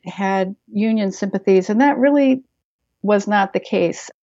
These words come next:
It was much more divided in Frederick and Washington counties than I had realized when I started. So I really wanted to paint the full picture of what it was like for these people literally,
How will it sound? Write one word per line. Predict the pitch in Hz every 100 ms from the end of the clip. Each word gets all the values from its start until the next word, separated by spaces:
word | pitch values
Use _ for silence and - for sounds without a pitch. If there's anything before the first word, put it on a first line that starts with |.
| _ -
It | 190
was | 185
much | 202 214 233 247
more | 208
divided | 190 180 175 180 180
in | 180
Frederick | - 190 185 175
and | 185
Washington | 180 180 - 196 196
counties | - 196 196 185
than | 190
I | 185
had | 185 185
realized | 202 220 190 180 180 - - _ _ - - -
when | 190
I | 190
started. | 190 - 208 208 196 175 170 _ _ _ _
So | - 269 262
I | 247
really | 269 359 359 285
wanted | - 226 240 262 262
to | 220 _ -
paint | 233 214 -
the |
full | 190 - 285 269
picture | 262 254 - 202 190 185 - -
of | 185 185 180 - _ _ _ _
what | 196 220 247
it | 262
was | 262
like | 202 202
for | 214
these | 190 190 -
people | 208 196 196 190 180 - _ _ _ _ -
literally, | 220 233 269 262 226 214 196 196